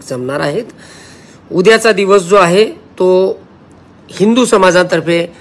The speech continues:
एक दिवाळीचा दिवस म्हणून जाहीर केलेला आहे. त्यामुळे, अ, प्रत्येक घरामध्ये दिवे लागणे आणि,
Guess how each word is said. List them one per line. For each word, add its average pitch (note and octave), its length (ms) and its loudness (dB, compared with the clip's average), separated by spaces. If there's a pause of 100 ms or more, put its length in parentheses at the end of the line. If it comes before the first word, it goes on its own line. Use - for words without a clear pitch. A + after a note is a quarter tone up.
(340)
एक F3 220 0
दिवाळीचा A3 540 2
दिवस F#3+ 320 -2
म्हणून F3 340 0 (260)
जाहीर D3+ 300 0
केलेला D#3 300 -2
आहे. D#3 480 -10 (200)
त्यामुळे, F3 420 0 (580)
अ, D#3+ 160 -4
प्रत्येक D3+ 460 -4
घरामध्ये D#3+ 400 0
दिवे D#3 320 0
लागणे D3+ 500 -2 (360)
आणि, E3+ 560 0